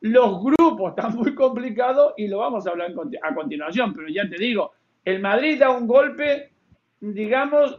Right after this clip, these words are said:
de vi-, de, de, de cartera sobre la mesa.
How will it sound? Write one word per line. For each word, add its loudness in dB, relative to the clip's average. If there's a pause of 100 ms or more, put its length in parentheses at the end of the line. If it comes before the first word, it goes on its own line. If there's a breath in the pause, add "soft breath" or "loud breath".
de -4
vi-, -10
de, -4
de, -4
de -2
cartera -2 (180)
sobre -6
la -2
mesa. -8